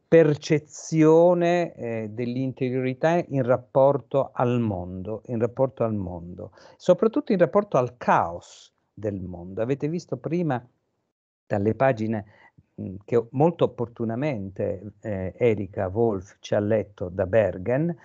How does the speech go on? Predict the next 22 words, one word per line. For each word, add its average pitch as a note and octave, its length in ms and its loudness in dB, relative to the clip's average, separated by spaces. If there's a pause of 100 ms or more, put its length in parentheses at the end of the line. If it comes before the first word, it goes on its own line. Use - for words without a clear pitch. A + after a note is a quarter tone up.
(360)
eh, G2+ 420 -2
vedete A#2 320 0
la G#2+ 120 0
parola B2 300 2
di A2+ 100 -4
Ungaretti B2 480 0
ha A#2 40 2
risuonato G#2 600 -4
da F#2+ 200 -2
Bergen G2+ 540 0
che G2 100 -12
si F#2+ 160 -10
trova F#2+ 280 -4 (140)
in G#2+ 120 -2
Norvegia A#2 720 0
<laughs> - 200 -8
fino A#2+ 340 -2
a A2 40 2
noi, G2 520 0
no? A2+ 180 -4 (460)
Ehm, G#2+ 1160 2 (280)
eh, G1+ 1300 -6